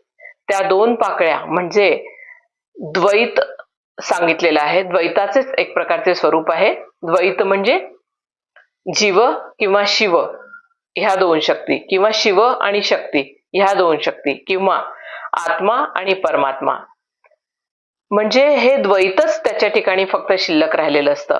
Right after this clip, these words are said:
बाकी संपूर्ण जगाचा त्याला विसर पडलेला असतो आणि आता फक्त आत्मा आणि दुसरा म्हणजे परमात्मा, ह्या, ह्या दोनच गोष्टी त्याच्या दृष्टीने शिल्लक राहिलेल्या असतात.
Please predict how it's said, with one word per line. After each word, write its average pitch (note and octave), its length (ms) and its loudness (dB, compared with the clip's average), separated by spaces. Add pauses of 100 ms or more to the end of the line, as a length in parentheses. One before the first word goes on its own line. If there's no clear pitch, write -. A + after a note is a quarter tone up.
(100)
बाकी D#3 340 -2
संपूर्ण F#3 720 2
जगाचा F3+ 440 2
त्याला E3+ 240 2
विसर D#3+ 320 2
पडलेला D#3 420 0
असतो - 460 -2 (420)
आणि F#3+ 280 0
आता F3 300 0 (100)
फक्त F#3+ 240 0
आत्मा F#3 520 0
आणि G3 460 -2 (200)
दुसरा E3+ 480 -2
म्हणजे E3 260 -2
परमात्मा, D#3+ 640 -2
ह्या, F3+ 260 2 (280)
ह्या G3 180 2
दोनच F3+ 460 2
गोष्टी D#3+ 380 0 (540)
त्याच्या G3+ 280 -2
दृष्टीने E3+ 540 0
शिल्लक D3 400 0
राहिलेल्या C#3+ 420 0
असतात. - 280 -2